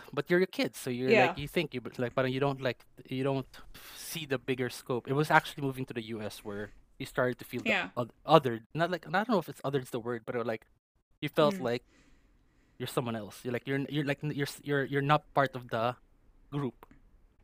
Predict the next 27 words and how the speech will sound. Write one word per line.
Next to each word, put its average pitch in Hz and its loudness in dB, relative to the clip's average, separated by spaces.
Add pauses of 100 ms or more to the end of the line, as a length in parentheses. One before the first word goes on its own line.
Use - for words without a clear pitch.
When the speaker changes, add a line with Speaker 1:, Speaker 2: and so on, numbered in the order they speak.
(580)
Speaker 1:
Even 190 8
though 185 10
Speaker 2:
Right. 165 8
Speaker 1:
the 151 6
U - 10
S 165 6
is - -10
so, 160 6
like, 135 2
parang 120 4
multicultural, 131 -2 (680)
that's 147 8
when 151 6
you 147 4
Speaker 2:
Yeah. - -6
Speaker 1:
start 135 6
noticing 143 2
kasi. 110 -2 (120)
Uh, 135 2
maybe 180 4
it 185 10
was, - 4 (120)
I 147 6
don't 175 4
think 170 -2
it 151 0
was, 139 -4